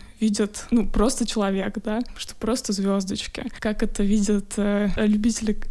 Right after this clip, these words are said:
конспирологических теорий, он там видит,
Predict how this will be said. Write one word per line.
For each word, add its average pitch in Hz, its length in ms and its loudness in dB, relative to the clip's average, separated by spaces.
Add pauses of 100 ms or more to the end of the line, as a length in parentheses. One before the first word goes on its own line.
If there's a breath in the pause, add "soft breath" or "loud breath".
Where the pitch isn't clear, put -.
конспирологических 208 920 0
теорий, 233 600 2
он 226 180 2
там 208 180 2
видит, 214 340 0